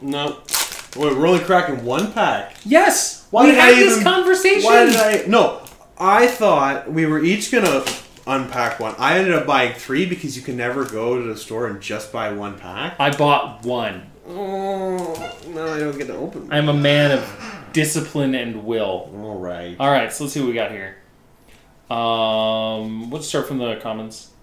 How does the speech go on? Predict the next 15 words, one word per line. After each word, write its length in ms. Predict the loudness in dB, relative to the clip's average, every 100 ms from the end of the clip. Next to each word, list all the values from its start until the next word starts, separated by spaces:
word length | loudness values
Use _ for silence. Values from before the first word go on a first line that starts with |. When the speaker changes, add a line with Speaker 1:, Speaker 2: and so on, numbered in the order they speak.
| _ _ _ _ _ _ _
Speaker 2:
Uh, 80 | -4
so 140 | -2
this 60 | 0
is 60 | 2
a 40 |
pack 240 | 4 4 6
of 260 | 4 4
Hour 240 | 4 4 2
of 40 |
Devastation, 460 | 0 -4 -10 -14 -16 -20
which 160 | -18 -14
is 100 | -12
the 80 | -8
current 260 | -4 -4
set, 260 | -4 -12